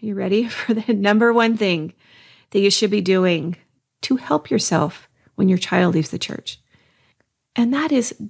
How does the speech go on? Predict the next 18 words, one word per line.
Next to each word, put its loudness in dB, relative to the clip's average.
deal 2
with -2
yourself 2
first. -6
Now, 0
you 4
might 2
be 2
telling 0
yourself -2
that 0
this -2
situation 0
should -2
not -2
be -4
happening -8
because -4